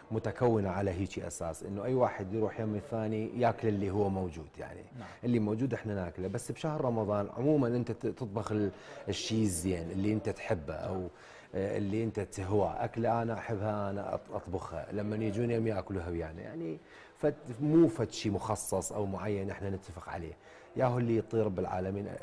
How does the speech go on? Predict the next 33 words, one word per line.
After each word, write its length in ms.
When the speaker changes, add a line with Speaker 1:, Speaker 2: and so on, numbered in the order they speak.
Speaker 1:
بالعافية، 480
يعني. 140
Speaker 2:
إن 40
شاء 200
الله 180
يا 100
ربي 460
شهر 280
الصحة 380
والسلامة 480
Speaker 1:
إن 60
شاء 160
الله. 120
Speaker 2:
يكون 300
Speaker 1:
إن 80
Speaker 2:
على 120
Speaker 1:
شاء 100
Speaker 2:
العرا-، 200
Speaker 1:
الله. 140
Speaker 2:
على 140
Speaker 1:
خير 120
Speaker 2:
العراق 220
Speaker 1:
وبركة. 160
Speaker 2:
أجمع 360
وعلينا. 500
Speaker 1:
خير 280
وبركة 380
إن 60
شاء 180
الله. 120
Speaker 2:
آه، 120
كابتن 320
علي 380